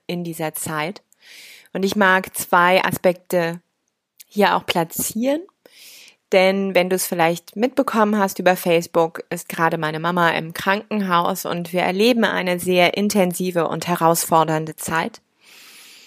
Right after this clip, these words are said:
die außerhalb jeglicher Vorstellungskraft und Erwartungen liegt. Ähnlich wie dieses zwanzig zwanzig mit Corona im Kollektiven schon uns gezeigt hat, dass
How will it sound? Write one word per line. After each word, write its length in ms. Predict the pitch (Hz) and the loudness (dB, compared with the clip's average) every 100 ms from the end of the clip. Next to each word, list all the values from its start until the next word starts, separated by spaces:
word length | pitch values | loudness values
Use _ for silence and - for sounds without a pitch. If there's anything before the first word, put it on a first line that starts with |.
| - - _ - | -20 -20 _ 2
die 400 | 220 220 220 - | 4 6 4 4
außerhalb 600 | 220 240 226 202 180 175 | 2 2 2 4 2 2
jeglicher 560 | 196 190 190 175 160 | -2 0 -2 0 0
Vorstellungskraft 1160 | - 170 - 165 160 156 - - 160 156 - - | 2 0 2 2 2 -2 -6 -2 0 0 -6 -8
und 360 | 156 160 160 | -6 -8 -8
Erwartungen 840 | - 151 151 156 - 160 156 156 156 _ _ _ | -4 0 0 0 -4 -6 -6 -10 -12 _ _ _
liegt. 480 | 160 156 - - - _ _ _ _ | -8 -8 -8 -10 -10 _ _ _ _
Ähnlich 300 | 165 208 226 | 2 2 0
wie 80 | 214 | 0
dieses 300 | 196 185 175 | 0 -2 0
zwanzig 440 | 175 170 175 175 | 2 2 0 -6
zwanzig 540 | - 156 151 190 226 - | -2 0 0 -2 -4 -4
mit 260 | 170 - | -6 -8
Corona 680 | - 165 160 151 165 190 208 | -4 -2 0 0 0 0 0
im 120 | 190 | -2
Kollektiven 760 | 170 175 160 - - 277 214 165 | -2 0 -2 -4 -2 0 0 -4
schon 280 | - 156 156 | -4 -6 -6
uns 240 | 165 - | -8 -8
gezeigt 520 | 165 - 175 170 - | -8 -2 0 0 2
hat, 180 | 170 165 - - - - - - _ _ _ _ _ _ _ | 0 0 -8 -16 -16 -18 -20 -20 _ _ _ _ _ _ _
dass 360 | 190 185 - | 4 4 2